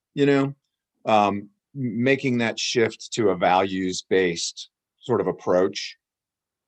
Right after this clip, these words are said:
It, it, you know, it sort of opened up a different approach towards life design. You know, it, it, it allowed us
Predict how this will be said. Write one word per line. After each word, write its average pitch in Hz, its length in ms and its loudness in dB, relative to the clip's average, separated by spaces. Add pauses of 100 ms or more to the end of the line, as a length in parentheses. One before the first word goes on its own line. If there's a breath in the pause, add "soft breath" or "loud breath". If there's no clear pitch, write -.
(300)
It, 156 260 -2
it, - 160 -6 (680 soft breath)
you 123 100 2
know, 101 280 0
it 127 160 2
sort 170 240 2
of 107 140 2 (120)
opened 117 380 2
up 92 240 2 (1300)
a 110 80 0
different 113 400 0
approach 92 580 -2
towards 101 500 0
life 104 300 0
design. 104 640 -4 (140)
You 110 120 -4
know, 101 200 2
it, 104 160 2
it, 120 240 -2
it 120 100 2
allowed 120 460 2
us 110 280 0